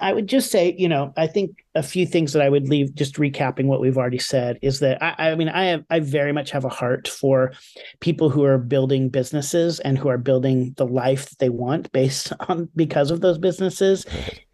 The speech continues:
Speaker 1: And have to hustle to get the work, you know, like, when there's a lot of advantages to working for a company and there's a lot of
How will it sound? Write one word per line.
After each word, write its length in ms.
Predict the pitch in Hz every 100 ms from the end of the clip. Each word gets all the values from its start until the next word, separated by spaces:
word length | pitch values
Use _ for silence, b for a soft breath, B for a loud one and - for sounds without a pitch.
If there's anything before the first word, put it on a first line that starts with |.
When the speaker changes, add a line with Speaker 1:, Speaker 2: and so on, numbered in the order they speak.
| _ -
Speaker 1:
And 440 | 175 156 151 151 B B - _ _ -
have 400 | - 151 160 -
to 120 | 170
hustle 560 | 165 170 160 113 - _
to 100 | 156
get 300 | 135 143 - -
the 160 | 147 139
work, 420 | 143 - - -
you 120 | 160 147
know, 240 | 127 135
like, 340 | 147 139 135 _
when 420 | 160 160 160 156 B B -
there's 260 | 170 165 135
a 80 | 156
lot 300 | 151 156 190
of 80 | 190
advantages 760 | 156 160 156 160 170 165 156
to 320 | - 156 143
working 420 | 139 135 143 151 139
for 140 | 143
a 40 |
company 540 | 135 143 139 180 214 -
and 140 | 147
there's 160 | 143 131
a 60 |
lot 400 | 135 135 139 139
of 140 | 143